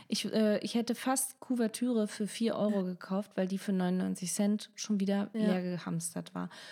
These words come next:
Speaker 1: Und da habe ich echt gedacht, so krass,
Speaker 2: Ja.
Speaker 1: ja.
Speaker 2: Ich,
Speaker 1: Und,
Speaker 2: ja.
Speaker 1: äh, ich, ich, ich hab, ja, ich hab auch heute, äh, tatsächlich, äh, super viel, äh, äh,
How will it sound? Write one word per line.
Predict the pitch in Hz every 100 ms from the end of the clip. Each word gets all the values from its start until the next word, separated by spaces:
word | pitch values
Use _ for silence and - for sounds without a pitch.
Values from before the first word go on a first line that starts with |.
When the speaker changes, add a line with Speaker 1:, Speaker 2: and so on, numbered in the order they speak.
| - -
Speaker 1:
Und | 202 202
da |
habe | 202
ich | 196 226
echt | 214
gedacht, | 220 214 -
so | 185
krass, | - - 254 233 220
Speaker 2:
Ja. | 185
Speaker 1:
ja. | 247 320 - -
Speaker 2:
Ich, | 240 - - _ _ -
Speaker 1:
Und, | 220 214
Speaker 2:
ja. | 208 190 190
Speaker 1:
äh, | 196 - - _ -
ich, | 220 - _
ich, | 226 - 208
ich | 277
hab, | 240 -
ja, | 269 180
ich | 165 226
hab | 254
auch | 220 220
heute, | 220 214 175
äh, | 202 196
tatsächlich, | 196 220 220 208 220 208 123
äh, | 208 196 190 120 143 - 120 107 - 165 170
super | 208 247 254 214
viel, | - 226 214 202
äh, | - 196 196 196 196 - - - - _ - -
äh, | 202 185 185 185 -